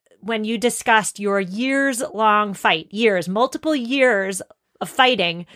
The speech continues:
when you were New York City's deputy commissioner for sanitation, and you were fighting with the dart Container Corporation as you and Mayor Bloomberg and the administration sought to ban the sale of styrofoam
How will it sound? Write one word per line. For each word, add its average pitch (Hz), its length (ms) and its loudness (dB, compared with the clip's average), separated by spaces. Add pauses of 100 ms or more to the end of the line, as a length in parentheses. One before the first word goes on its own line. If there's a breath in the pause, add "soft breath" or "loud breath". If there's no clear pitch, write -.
(260 loud breath)
when 220 240 -2
you 233 140 0
were 214 420 4
New 220 120 -4
York 214 180 0
City's 208 320 -4
deputy 202 640 -2
commissioner 190 580 -2
for - 100 -8
sanitation, 180 920 -2 (420 soft breath)
and 196 320 -2
you 202 140 -6
were 208 140 0
fighting 202 760 2
with 190 300 -4
the 180 160 -6
dart 208 460 2 (120)
Container 226 520 -2
Corporation 190 960 -2
as 214 240 2
you 226 200 2
and 214 160 2
Mayor 202 280 2
Bloomberg 196 480 0
and 190 120 -4
the 190 60 -2
administration 190 640 -4
sought - 240 0
to 185 300 -4
ban 202 540 4
the 202 100 -4
sale 175 480 0
of 180 80 -8
styrofoam 190 800 0